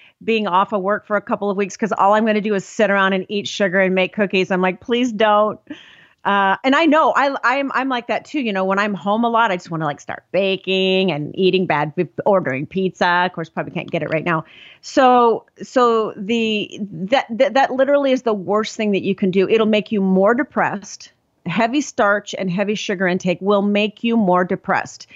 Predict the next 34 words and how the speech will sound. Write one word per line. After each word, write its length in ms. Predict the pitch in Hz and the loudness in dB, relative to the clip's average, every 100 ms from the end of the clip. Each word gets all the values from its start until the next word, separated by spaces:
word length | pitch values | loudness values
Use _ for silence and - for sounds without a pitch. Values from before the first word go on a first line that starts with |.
| - - - | -20 -20 -2
It'll 180 | 214 214 | 0 2
make 260 | 202 190 | 0 0
you 100 | 190 | -2
more 480 | 180 175 185 247 277 | 0 2 2 0 -4
tired. 560 | - 220 190 196 202 202 | -6 -2 0 0 -2 -4
It 100 | 196 | -4
will 120 | 175 | -4
make 240 | 180 175 180 | -4 -4 -2
you 80 | 170 | -4
have 120 | 160 | -2
more 380 | 165 165 196 254 | -2 2 2 0
cravings, 520 | - 208 190 190 214 | -2 -2 0 0 0
and 120 | 196 | 0
it 80 | 220 | 2
will 120 | 254 | 0
suppress 420 | - 247 185 180 | 0 -2 -2 -2
your 100 | 196 | 0
immune 280 | 190 208 214 | 2 2 0
system. 340 | - 185 190 | -2 -2 0
Those 160 | 190 202 | 2 2
are 160 | 202 - | 0 2
all 200 | 214 233 | 2 4
the 80 | 254 | 2
things 260 | 254 233 | 0 -2
we're 80 | 214 | -2
trying 320 | 190 - 196 | -4 -2 -2
to 60 | 190 | 0
get 160 | 190 175 | -2 0
you 180 | 185 | 0
away 360 | 131 165 175 180 | 0 0 2 0
from. 380 | - 156 143 - _ - - - - | 0 -4 -4 -10 _ -20 -20 -20 -20
So 240 | - 233 | -2 0
loading 580 | 214 220 220 269 285 277 | 2 2 4 4 2 0
up 320 | 262 208 214 | 0 0 -2